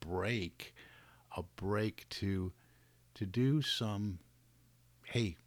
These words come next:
peace and quiet and relaxing and enjoying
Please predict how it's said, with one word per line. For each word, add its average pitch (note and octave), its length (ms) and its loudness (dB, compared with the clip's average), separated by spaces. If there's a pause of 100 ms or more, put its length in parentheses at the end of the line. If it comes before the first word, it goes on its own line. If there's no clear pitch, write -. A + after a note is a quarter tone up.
(200)
peace C3 300 4
and G2+ 100 2
quiet A2 400 4
and F#2 80 2
relaxing A#2 720 6
and G#2+ 80 8
enjoying G#2+ 720 4